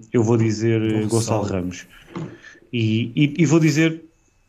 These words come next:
Speaker 1: sem, sem, sem dar grandes, grandes argumentos, deixando-vos só aqui a pensar que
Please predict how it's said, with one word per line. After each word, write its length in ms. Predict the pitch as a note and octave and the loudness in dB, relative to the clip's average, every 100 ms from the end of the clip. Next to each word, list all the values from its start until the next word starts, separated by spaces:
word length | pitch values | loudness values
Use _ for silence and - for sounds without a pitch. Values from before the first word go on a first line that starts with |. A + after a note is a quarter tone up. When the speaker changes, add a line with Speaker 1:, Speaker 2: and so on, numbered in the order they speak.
| _ _ _ D#3 D#3 | _ _ _ -6 -4
Speaker 1:
sem, 340 | - D#3+ D#3 | 0 0 0
sem, 320 | - D3+ D3 | -2 -4 -4
sem 220 | C#3 D3 | -4 -4
dar 180 | C#3 C#3 | -2 -4
grandes, 480 | C3+ C#3 C3+ B2+ - | -2 0 0 -2 -6
grandes 360 | - C3+ C3 C3 | -2 0 2 0
argumentos, 420 | A#2+ B2+ C#3 C3+ | 0 0 -2 0
deixando-vos 640 | C#3 B2+ C#3 B2 A#2 - | -2 -2 -2 -6 -8 -10
só 140 | C3+ B2+ | -6 -6
aqui 180 | C3 | -2
a 60 | C3+ | -4
pensar 540 | C3 A#2+ A#2 B2+ B2 | -2 -6 -4 -4 -4
que 600 | A#2 - B2+ B2 B2 A#2 | -8 -6 -4 -2 -2 -4